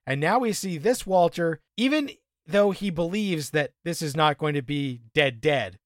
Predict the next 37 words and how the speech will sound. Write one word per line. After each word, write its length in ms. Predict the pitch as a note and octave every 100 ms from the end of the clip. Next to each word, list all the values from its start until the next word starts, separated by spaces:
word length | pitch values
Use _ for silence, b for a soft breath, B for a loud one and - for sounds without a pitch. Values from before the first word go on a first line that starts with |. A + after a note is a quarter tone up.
| -
is 200 | F#3 C3+
willing 380 | D3 G#3+ C4 C4+
to 120 | G3+
make 380 | E3 D#3+ D#3+ - -
the 140 | D3
tough 440 | - - G#3 -
choice 580 | - E3+ E3+ B2+ A2+ - _ _ _ _ F#3+
in 140 | F#3+
this 200 | F3+ E3 D3
moment 500 | F#3 A#3 D3 B2+ - -
that 220 | F3 - -
is 200 | F3+ F3
actually 580 | E3+ E3+ F#3 E3+ D#3 - _ _ _ -
technically 440 | G#3 F#3+ G3+ F3+ D#3
the 160 | C#3
right 300 | C3 C3+ B2
choice. 380 | - A2+ F2 -
Not 280 | D#3 A3 F3+
the 180 | F#3 D3
choice 280 | - F#3+ E3+
that 140 | E3+
us 200 | D#3+ C#3+
as 140 | D3+ -
fans 420 | - F4 E4 D#3
want, 360 | C#3 C#3+ C#3+ - _ _ _ _ _
but 380 | C3+ A3+ F#3 D#3+ _ _ _ C#3+
when 180 | F3
you're 100 | E3
balancing 600 | C#3+ E3 F3+ G3+ F#3+ F#3+
the 80 | F#3
scales, 580 | - - E3 D3+ C#3 C3
two 240 | - A3+
universes' 720 | A#3+ G3 F#3+ F3+ D#3+ D#3 D3+ -
fate 300 | D#3 C#3+ C3+
is 160 | A#2+
more 240 | C#3 D3 D3+
important 600 | C#3+ - D3 B2 B2